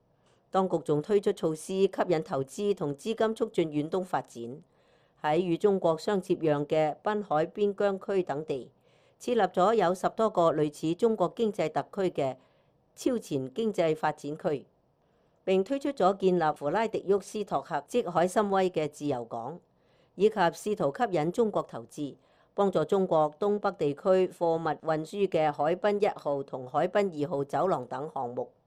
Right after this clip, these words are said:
但所有呢啲舉措目前都收效甚微。遠東地區人口繼續減少，當地嘅各項社會發展指標遠遠落後俄羅斯其他嘅地區。普京總統最近喺遠東主要城市弗拉迪沃斯托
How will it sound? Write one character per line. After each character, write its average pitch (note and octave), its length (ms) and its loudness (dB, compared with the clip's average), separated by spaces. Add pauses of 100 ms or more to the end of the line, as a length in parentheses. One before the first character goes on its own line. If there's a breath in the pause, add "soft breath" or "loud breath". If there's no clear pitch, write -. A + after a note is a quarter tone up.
(360 soft breath)
但 G3+ 160 0
所 A3+ 180 0
有 A3+ 160 0
呢 C4 180 -4
啲 C#4 160 -2
舉 F#3+ 220 2
措 E3 220 2
目 E3 200 0
前 D3 180 -6
都 G#3+ 220 2
收 G#3+ 260 0
效 C#3+ 120 -2
甚 C3 240 -6
微。 B2+ 180 -10 (560 soft breath)
遠 D#3+ 180 -2
東 G3 140 0
地 E3+ 140 2
區 - 120 -2 (180)
人 C3 160 -2
口 C#3 180 0
繼 - 120 0
續 D3+ 200 -4
減 C3 200 -10
少， A#2+ 320 -12 (400 soft breath)
當 C#4 200 0
地 G3 140 2
嘅 F3 160 2
各 F3 180 0
項 D#3 160 -4
社 D#3 260 -2
會 D#3+ 160 0
發 F3 160 0
展 D3 240 -4
指 D#3+ 120 -10
標 F3+ 420 4
遠 D#3+ 200 -2
遠 E3+ 200 2
落 D3 200 0
後 C#3 360 0
俄 C#3 180 0
羅 C#3 140 0
斯 A3+ 180 -8
其 C#3 180 -6
他 F3+ 220 -2
嘅 D3+ 100 -4
地 C3 300 -8
區。 C#3+ 220 -6 (480 soft breath)
普 A#3+ 180 2
京 E4+ 140 2
總 G#3+ 160 0
統 G#3+ 260 2
最 G#3 140 2
近 F#3 140 0
喺 F3 120 -2
遠 F3+ 240 2
東 G#3+ 200 2
主 G3+ 160 -6 (100)
要 F#3 120 6
城 C3+ 240 -6
市 C3 320 -12
弗 D#3+ 140 -6
拉 G#3 180 2
迪 G#3+ 280 -4
沃 G3 100 4
斯 G#3+ 260 -10
托 F#3+ 140 -4